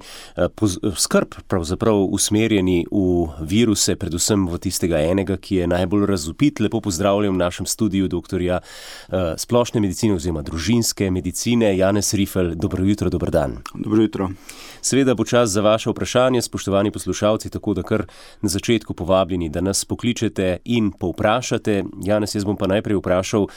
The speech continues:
Speaker 1: eh, kako ste pripravljeni oziroma, zdaj, saj vemo, to tudi mi ponavljamo, panika je odveč, skrb pa na mestu.
Speaker 2: Skrb pa tudi strah je na mestu,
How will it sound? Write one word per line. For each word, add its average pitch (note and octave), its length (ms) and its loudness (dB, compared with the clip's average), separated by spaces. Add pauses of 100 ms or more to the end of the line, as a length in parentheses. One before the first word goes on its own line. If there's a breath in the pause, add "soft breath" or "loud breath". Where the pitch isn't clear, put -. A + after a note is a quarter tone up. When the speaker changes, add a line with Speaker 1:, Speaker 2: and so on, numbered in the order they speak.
(240 loud breath)
Speaker 1:
eh, F2 340 -2
kako A#2+ 580 0
ste - 320 -2
pripravljeni G2+ 840 2
oziroma, G#2 600 2 (520)
zdaj, F2+ 280 0 (160)
saj - 260 -2
vemo, D#2+ 240 0
to - 140 -4
tudi F#2 220 0
mi F#2+ 140 2
ponavljamo, F2 680 0 (280 loud breath)
panika A#2 600 0
je G#2 260 -2
odveč, F#2 600 -2 (100)
skrb A#2 340 -2 (140)
pa - 160 -2
na F#2+ 100 2
mestu. - 360 -2 (840 loud breath)
Speaker 2:
Skrb - 560 2 (440 loud breath)
pa - 120 -2
tudi B2+ 220 2
strah A#2 380 0
je A2+ 180 2
na G#2 80 6
mestu, G#2 600 2